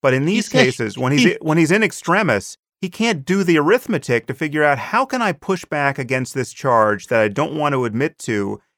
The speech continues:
Speaker 1: in a way that will be credible and it won't obviously be a lie," right? So he,
Speaker 2: Huh.
Speaker 1: he just can't do the math. But the, I mean, the other thing about his speech, that, and this isn't really narrowly focused on lying, it's just, it's the information poverty of it.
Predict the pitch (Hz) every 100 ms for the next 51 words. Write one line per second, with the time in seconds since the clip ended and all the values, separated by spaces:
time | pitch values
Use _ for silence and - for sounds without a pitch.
0 | _ 135 127 120 131 135 135 127 123 113
1 | 117 - - 147 151 139 107 98 101 -
2 | _ _ - 120 135 143 - - 135 147
3 | 143 120 - 113 98 101 92 92 90 90
4 | _ _ _ 120 127 - 131 123 156 156
5 | 160 175 180 - 170 151 135 143 120 135
6 | 170 107 90 _ 143 156 - 156 165 214
7 | 302 226 156 135 127 - - 127 - 127
8 | 113 135 - _ _ 131 135 147 156 135
9 | 135 131 127 - _ _ - 135 127 131
10 | 127 110 127 117 117 107 120 170 131 113
11 | - 131 - _ _ _ _ - 131 -
12 | 123 147 147 147 135 131 - 117 101 _
13 | _ _ - - 190 196 107 92 87 90